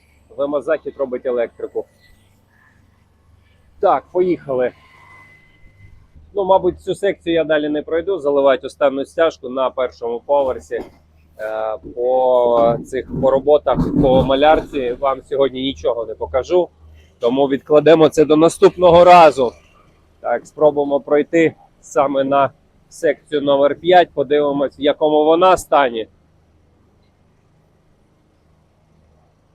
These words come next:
Ну, і ми йдемо по патіо зараз, хлопці, бачите, замостили тут все. І тут підготували під вже нанесення,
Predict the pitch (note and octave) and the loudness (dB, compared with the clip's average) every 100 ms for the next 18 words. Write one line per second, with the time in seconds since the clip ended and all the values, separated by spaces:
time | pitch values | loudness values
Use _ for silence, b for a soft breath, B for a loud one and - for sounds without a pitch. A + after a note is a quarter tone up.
0 | _ A#2 A#2 C3 C3+ B2+ B2+ B2 - B2 | _ -8 -6 -4 -4 -4 -4 -4 -8 -2
1 | G3 G#3+ A3 G#3 F3 F#3 F#3 E3 - D3 | 2 2 2 2 4 4 4 0 -4 -4
2 | C3 - A#2 C3 - - B2 C3 C3 - | -4 -6 -12 -12 -12 -18 -12 -10 -10 -8
3 | G3 G#3 F#3+ F3 - F#3 E3 _ _ _ | -2 -2 -2 -8 -6 -4 -4 _ _ _
4 | _ _ F3 F3+ F#3 D#3+ D3+ C3+ D3 D#3 | _ _ 0 2 -2 -4 -6 -4 -2 0
5 | D#3 E3+ D#3+ B2 D#3 D#3 B2+ A2+ C#3+ C#3 | 2 4 2 -2 -4 -4 -6 -8 -6 -4
6 | C3+ C#3+ - D3+ C#3+ C#3 | -2 -4 -6 -8 -6 -8